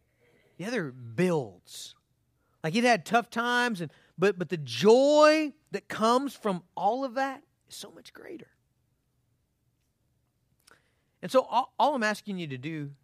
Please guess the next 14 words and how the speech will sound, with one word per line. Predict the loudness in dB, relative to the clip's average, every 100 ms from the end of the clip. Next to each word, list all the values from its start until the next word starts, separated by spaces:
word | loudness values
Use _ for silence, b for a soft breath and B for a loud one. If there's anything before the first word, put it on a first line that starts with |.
| _
this | -16 -10
morning | -8 -8 -10
is | -10
just | -10 -10
consider | -12 -10 -8 -8 -10 _ _ _ _ _ _ _ _ _ _ _ _
if, | -14 -12
if | -12 -6
we | -6
can, | -4 -8 -8
if | -8
we | -6
can | -6 -6
judge | -2 -2 -2
those, | -4 -6 -6 -14 -20 -20